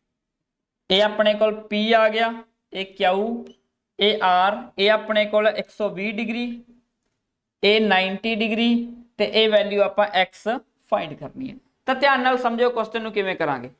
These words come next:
ਦੇਖੋ ਬਹੁਤ ਇੰਪੋਰਟੈਂਟ ਕੁਐਸਚਨ ਹੈ ਕਿਉਂਕਿ ਇੱਕ ਐਕਸਟੀਰੀਅਰ ਐਂਗਲ ਗਿਵਨ ਹੈ, ਪਰ ਆਪਾਂ ਨੂੰ ਕਿਹੜੀ ਪ੍ਰਾਪਰਟੀ ਪਤਾ ਹੈ? ਇੰਟੀਰੀਅਰ ਐਂਗਲ ਦੀ। ਤਾਂ ਪਹਿਲਾਂ ਆਪਾਂ ਨੂੰ ਕੀ ਕਰਨਾ ਪਏਗਾ? ਇਹਨੂੰ ਨੇਮ ਦੇਣਾ ਪਏਗਾ। ਇਹਨੂੰ ਨਾਮ ਕੀ ਦੇਤਾ ਮੈਂ? ਵਾਈ।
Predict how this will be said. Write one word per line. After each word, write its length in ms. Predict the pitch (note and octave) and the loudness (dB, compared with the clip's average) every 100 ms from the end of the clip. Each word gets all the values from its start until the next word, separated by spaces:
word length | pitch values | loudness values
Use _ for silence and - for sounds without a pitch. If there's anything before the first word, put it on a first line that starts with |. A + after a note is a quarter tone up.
| - | -10
ਦੇਖੋ 340 | - - A#3 - | -4 -2 -2 -4
ਬਹੁਤ 340 | E3 F#3+ G#3+ | 0 2 2
ਇੰਪੋਰਟੈਂਟ 500 | B3 A#3 A3 G#3 A3 | 0 -2 2 2 0
ਕੁਐਸਚਨ 280 | G#3 A3 A3+ | -6 -6 -4
ਹੈ 60 | A#3 | -2
ਕਿਉਂਕਿ 320 | A#3 A3+ A#3 | -2 0 0
ਇੱਕ 180 | A#3 A#3+ | -2 -4
ਐਕਸਟੀਰੀਅਰ 520 | A#3 - B3 B3 B3 | -8 -4 -2 2 2
ਐਂਗਲ 260 | A#3 A3 G#3+ | 2 0 0
ਗਿਵਨ 300 | F#3 D#3 D3+ | -2 -4 -6
ਹੈ, 80 | D3 _ _ _ _ _ | -10 _ _ _ _ _
ਪਰ 100 | A3 | 2
ਆਪਾਂ 280 | A3 A3 A#3+ | 2 2 0
ਨੂੰ 100 | B3 | 0
ਕਿਹੜੀ 160 | B3 B3+ | -2 -2
ਪ੍ਰਾਪਰਟੀ 560 | A#3 A#3 A3+ B3 A#3+ B3 | 0 0 2 -2 -2 -4
ਪਤਾ 280 | - A#3 | -2 0
ਹੈ? 180 | A3 G#3 E3 | 0 -4 -10
ਇੰਟੀਰੀਅਰ 500 | E3+ E3 F3+ G3+ G3 | -8 -4 -2 0 0
ਐਂਗਲ 340 | F#3+ F#3+ F#3+ | 0 0 0
ਦੀ। 200 | F#3 F#3 - _ | -2 -6 -12 _
ਤਾਂ 80 | A3 | -2
ਪਹਿਲਾਂ 320 | A3 B3+ C#4 | 2 2 2
ਆਪਾਂ 200 | C4+ C4+ | 2 0
ਨੂੰ 80 | C4 | -2
ਕੀ 140 | B3+ A#3+ | -4 -4
ਕਰਨਾ 300 | A3+ A3 G#3+ | -2 -2 -2
ਪਏਗਾ? 340 | G3+ G3+ A3 | -2 0 -2
ਇਹਨੂੰ 320 | - A#3 A#3 | -2 -4 -4
ਨੇਮ 260 | G#3 G3 G3 | -4 -4 -4
ਦੇਣਾ 220 | G3 F#3+ | -4 -4
ਪਏਗਾ। 340 | D3+ C3+ B2+ C3+ - _ _ _ _ _ _ _ _ | -4 -6 -8 -14 -20 _ _ _ _ _ _ _ _
ਇਹਨੂੰ 240 | G#3+ A#3 B3 | 0 2 4
ਨਾਮ 280 | A#3+ A#3 A#3 | 4 4 2
ਕੀ 80 | A#3+ | 0
ਦੇਤਾ 300 | G#3+ G#3+ G#3 | 0 0 0
ਮੈਂ? 200 | G#3 B3+ - - | 0 -2 -6 -12
ਵਾਈ। 340 | D#3+ E3 D#3 | 0 0 0